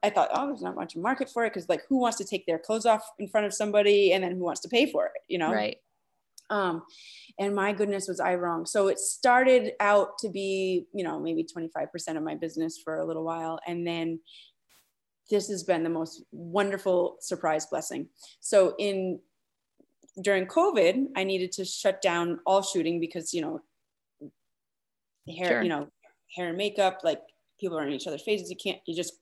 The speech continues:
Speaker 1: I had to shoot down, shut down shooting for three or four months. And during that time, I, um, was in a marketing group of ph-, Facebook photographers, and somebody said, "Well, hey, if you're not on TikTok yet,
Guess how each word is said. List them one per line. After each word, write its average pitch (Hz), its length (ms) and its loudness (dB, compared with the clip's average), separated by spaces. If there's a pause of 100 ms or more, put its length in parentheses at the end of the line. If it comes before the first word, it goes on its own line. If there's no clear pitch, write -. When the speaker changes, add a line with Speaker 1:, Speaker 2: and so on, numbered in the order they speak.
(120)
Speaker 1:
I - 80 -6
had 151 180 -8
to 160 60 -10
shoot - 220 -6
down, 160 220 -2 (360)
shut 339 200 0
down 349 160 6
shooting 220 280 2
for 180 140 0
three 208 260 -2
or 185 60 4
four 190 200 -2
months. - 340 -8 (720)
And 196 440 2
during 208 300 2
that 233 200 0
time, 180 440 -4 (180)
I, 165 320 -2 (200)
um, 156 460 -8 (880)
was 190 340 0
in 226 140 0
a 214 40 4
marketing 240 600 4
group 190 220 -2
of 170 160 -6
ph-, 190 120 -10 (420)
Facebook 190 460 -2
photographers, 185 560 0
and 170 160 -2
somebody 190 280 2
said, 180 180 4
"Well, 185 240 6
hey, 269 220 4
if 185 100 0
you're 254 100 2
not 440 200 6
on 302 80 6
TikTok 240 400 -2
yet, - 260 2